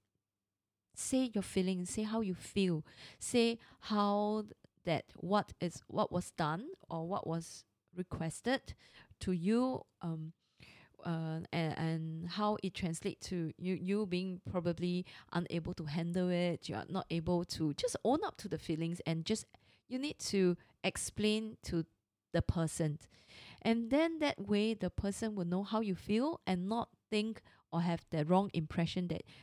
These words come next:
you don't want to help her to do her stuff. And that's where they become more difficult and they give you more demands and they become more unreasonable.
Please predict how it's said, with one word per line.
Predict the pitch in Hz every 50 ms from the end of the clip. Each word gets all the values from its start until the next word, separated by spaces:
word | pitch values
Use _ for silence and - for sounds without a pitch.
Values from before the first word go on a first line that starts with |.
| - _
you | - 175 170
don't | 147 185 175 185 185 170
want | 170 175 175 185 196 - - - - - - _ -
to | - 180 170 156 147 147 - - _ _ _ _ _ _ _ _ _ _ _ _ _
help | _ - - 220 - - 180
her | 190 190 185
to | 180 - 160
do | 151 175 185 190
her | 180 151
stuff. | 151 - - 247 285 349 - - - - - - - - -
And | - - 190 190 196 190
that's | 220 - - - -
where | 180 175 170 170
they | 165 165 165 160
become | - 151 - - 196 175 175 175 175 175 - _ _ _ _ _ _ _ _ _ _ _ 170
more | 180 214 240 247
difficult | 196 196 156 - 226 - - 285 320 302
and | - 175 170
they | 165
give | 160 170 190 -
you | 185 180
more | 180 185 196 220
demands | 220 202 175 170 170 170 180 196 208 -
and | 175 165 156
they | 160
become | 160 160 - 196 180 175
more | 175 175 180 -
unreasonable. | - 156 151 151 160 156 147 - 147 151 151 151 147 - - -